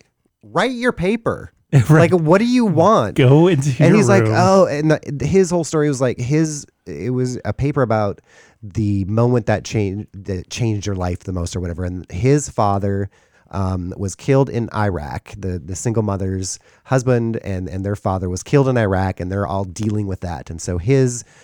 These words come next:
Speaker 1: moment that changed his life is clearly his, his father being killed, which I understand is an impossible thing to write a paper about. So guess what? Write it about something else. Like, <laughs> You're in high school. Just finish,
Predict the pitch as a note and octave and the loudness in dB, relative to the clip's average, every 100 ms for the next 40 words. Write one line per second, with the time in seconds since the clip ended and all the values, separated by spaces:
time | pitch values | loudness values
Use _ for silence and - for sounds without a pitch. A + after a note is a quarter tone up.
0 | _ _ - A2+ A#2 A2+ A#2 G#2 A#2 G2+ | _ _ -6 0 0 0 -2 -2 -4 -4
1 | F#2+ G2 E2+ F2+ - D#2 F#2 G2 - - | -4 -6 -4 -6 -8 -8 -8 -10 -14 -8
2 | G#2 F2+ F2+ F#2+ E2 E2+ - C#3+ C3 G#2 | -6 -4 -4 -6 -8 -12 -4 -2 0 -2
3 | F#2+ E2 - F#3+ F#2+ A#1+ G#2 - _ B2 | -6 -10 -6 -2 -2 -6 -14 -20 _ -2
4 | B2 G2 B2 G#2+ - - G#2 - _ _ | -2 -2 -4 -4 -4 -2 -2 -6 _ _
5 | _ A#2+ G#2 - G3 - G#2+ - F#2 G2 | _ -12 -10 -2 -2 0 -4 -2 -6 -2
6 | F#2+ A2 - - E3 D#3+ G#2+ E2+ D#2+ - | -2 -2 -4 -4 -4 -2 -2 -4 -10 -8
7 | B2 D3+ E3+ G3+ F#3+ D#2+ _ _ _ _ | -4 -2 -2 0 0 -2 _ _ _ _
8 | _ _ _ - F#3 G#3 G3 - F3+ F3 | _ _ _ -4 -2 0 -2 -2 -4 -4
9 | F3 F#2+ - A#2 C#3 - - - - - | -4 -4 -6 0 0 0 -14 -20 -20 -20
10 | _ E3+ G#3 F#3 F#3 - G3 G3 - C3+ | _ 2 2 2 0 0 0 0 0 2
11 | G#2+ C3+ - - G3 F#3 | 2 -2 -10 0 2 2